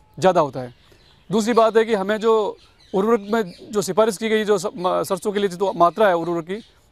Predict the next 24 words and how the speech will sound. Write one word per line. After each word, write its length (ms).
उतने 300
ही 160
हमें 260
डालना 260
चाहिए। 200
ज़्यादा 240
नत्रजन 380
का 120
उर्वरक 320
का 60
इस्तेमाल 320
करने 180
से 120
भी 160
जो 200
मृदा 260
से 160
होने 240
वाले 180
रोग 200
का 80
प्रकोप 320
है, 80
वो 180